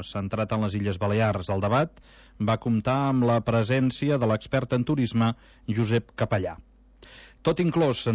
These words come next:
danys i conseqüències del turisme a casa nostra és un documental original del col·lectiu editor Tot Inclòs, que ja porta més de quatre anys construint un discurs en contra del relat hegemònic aquell que només veu bondats en la indústria turística.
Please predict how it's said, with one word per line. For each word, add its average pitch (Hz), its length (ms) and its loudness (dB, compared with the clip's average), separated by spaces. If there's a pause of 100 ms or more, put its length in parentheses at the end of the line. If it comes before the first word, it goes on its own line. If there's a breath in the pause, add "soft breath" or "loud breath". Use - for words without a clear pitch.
danys 147 240 0
i 139 80 0
conseqüències 139 640 0
del 131 80 2
turisme 123 460 2
a 120 40 2
casa 127 220 0
nostra 151 320 0
és 147 80 2
un 143 80 2
documental 127 480 2
original 139 480 2
del 143 160 2
col·lectiu 127 480 2
editor 127 480 0
Tot 139 160 0
Inclòs, 143 640 0 (340 soft breath)
que 113 160 0
ja 131 80 2
porta 143 240 0
més 135 240 2
de 127 80 0
quatre 139 240 0
anys 139 240 0
construint 143 640 0
un 127 160 4
discurs 147 560 0
en 127 100 2
contra 143 380 0
del 120 240 2
relat 117 480 2
hegemònic 131 560 2
aquell 139 320 2 (400 loud breath)
que 135 160 2
només 139 320 0
veu 135 320 0
bondats 123 720 0
en 117 240 2
la 113 80 2
indústria 104 560 -2
turística. 98 680 -4